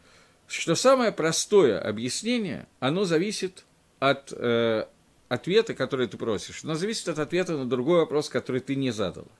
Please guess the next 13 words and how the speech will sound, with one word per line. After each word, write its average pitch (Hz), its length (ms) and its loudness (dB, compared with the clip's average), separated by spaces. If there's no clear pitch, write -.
Какой 214 340 8
вопрос? 165 480 0
Зачем 175 480 2
вообще 160 380 0
Всевышний 95 440 -4
захотел 117 580 -2
создать 135 560 0
создание? 101 800 0
Ответила 190 880 2
ему 131 220 0
душа: 113 440 -4
«Ответь 208 480 0
ты 135 260 0